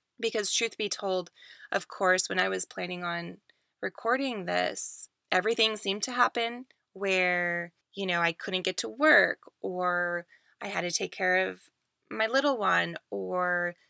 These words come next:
something with the house. And so everything kept coming up and distracting me from getting this done. And so I am now doing this just like the night before. But, you know, I feel like it's so important because,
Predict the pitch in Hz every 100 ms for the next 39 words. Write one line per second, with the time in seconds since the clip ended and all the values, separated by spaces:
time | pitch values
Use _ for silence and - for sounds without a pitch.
0 | - - 196 202 208 247 - 277 285 220
1 | - 240 240 277 269 - - - - 240
2 | 262 349 349 294 262 240 220 - - _
3 | _ _ - - 233 226 - 196 190 190
4 | 180 196 185 196 190 185 180 - 185 175
5 | 180 180 180 - - 240 202 - - -
6 | - - 226 214 208 202 - 220 208 202
7 | 196 - - _ - 202 196 196 196 185
8 | 214 294 226 196 196 226 - - 196 185
9 | 175 - 180 175 196 - 302 277 - -
10 | - _ - 311 320 302 277 285 294 285
11 | 285 302 320 - 254 247 285 277 262 -
12 | 269 240 - 254 254 247 233 - 226 220
13 | 214 -